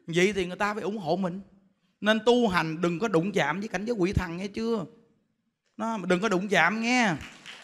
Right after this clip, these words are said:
Không có đơn giản đâu quý vị. Bữa đó bên chùa mình cái cây kế nhà vệ sinh á, nói đang phải mê tín đâu, thật đó.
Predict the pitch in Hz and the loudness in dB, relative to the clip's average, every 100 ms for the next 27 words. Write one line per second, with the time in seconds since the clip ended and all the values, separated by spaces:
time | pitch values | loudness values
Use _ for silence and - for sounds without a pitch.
0 | - - - - - - - - - - | -20 -18 -18 -18 -18 -18 -18 -16 -16 2
1 | 240 269 269 254 190 156 247 269 262 208 | 4 8 6 6 6 6 6 2 6 8
2 | 214 214 - - - - - - - 175 | 8 6 0 -16 -20 -20 -20 -20 -4 4
3 | 208 269 285 254 220 214 202 196 196 262 | 8 8 8 4 4 4 4 2 -2 -2
4 | 247 247 240 247 294 254 196 202 240 240 | 2 2 2 2 2 0 -4 -2 0 0
5 | 247 233 226 269 254 240 233 233 233 254 | 0 -2 0 0 0 -2 -2 -2 -2 -2
6 | 320 254 185 175 - 269 | -2 -2 -2 -2 0 2